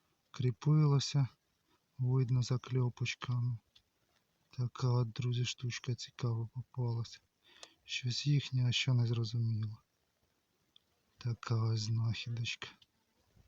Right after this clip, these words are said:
Да, друзі, печалечка попалася, ну така печалечка. Амулетик сокирка був. Ще, походу, з солярними знаками.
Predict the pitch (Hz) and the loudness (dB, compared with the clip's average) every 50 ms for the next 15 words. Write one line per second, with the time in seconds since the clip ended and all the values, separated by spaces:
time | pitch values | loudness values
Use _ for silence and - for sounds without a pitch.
0 | _ _ _ _ _ _ _ _ _ _ _ - - - _ _ _ _ _ _ | _ _ _ _ _ _ _ _ _ _ _ -18 -18 -18 _ _ _ _ _ _
1 | _ _ _ _ - 135 123 113 147 160 160 160 147 143 156 160 151 143 156 - | _ _ _ _ 0 0 4 6 8 10 10 10 10 8 6 6 6 6 4 4
2 | - 160 - - - - 175 165 160 151 151 143 - - - 135 127 135 131 - | 2 0 2 2 4 6 8 8 8 8 8 6 4 4 4 2 4 2 0 0
3 | - 139 135 131 127 123 - 131 127 127 - - 139 - 151 135 - 139 120 - | 2 2 4 4 4 4 4 2 2 4 2 2 4 4 2 2 2 0 0 2
4 | - 131 120 117 110 107 - - - - - _ _ _ _ _ - - - _ | 2 2 2 2 0 -2 -4 -6 -10 -16 -18 _ _ _ _ _ -20 -20 -20 _
5 | _ _ _ - - - - - _ _ _ _ _ _ 131 131 143 143 147 156 | _ _ _ -12 -12 -12 -12 -12 _ _ _ _ _ _ 2 6 6 8 8 8
6 | 156 - - 139 - - 160 151 - - - 156 151 147 131 - - 127 120 113 | 8 8 6 4 4 4 4 6 6 6 6 8 8 8 6 4 2 2 2 0
7 | - 123 120 117 110 - - - - - - - - - - - - - - - | -2 -2 -2 -2 -2 -4 -6 -6 -8 -8 -8 -10 -12 -10 -10 -10 -10 -16 -20 -20
8 | - _ _ _ _ - - _ _ _ _ _ - - - 139 - - 143 - | -20 _ _ _ _ -20 -20 _ _ _ _ _ -4 -2 -2 0 2 0 0 2
9 | - 147 127 127 - - - 143 139 135 135 131 131 131 131 131 131 127 117 - | 2 2 2 2 0 0 2 2 4 4 4 6 6 6 6 6 4 4 2 2
10 | 135 131 123 120 117 - - 113 117 117 | 2 4 4 2 2 0 -4 -4 -4 -4